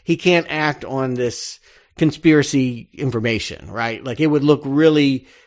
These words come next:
bad if he was like, "Look at this old videotape, and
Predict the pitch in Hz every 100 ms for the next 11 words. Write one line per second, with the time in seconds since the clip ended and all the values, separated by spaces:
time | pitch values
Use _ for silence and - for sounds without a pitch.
0 | _ 135 120 160 156 139 131 127 135 143
1 | 139 123 123 113 127 170 190 175 185 170
2 | 175 160 165 214 185 151 - 131 107 104
3 | 131 120 120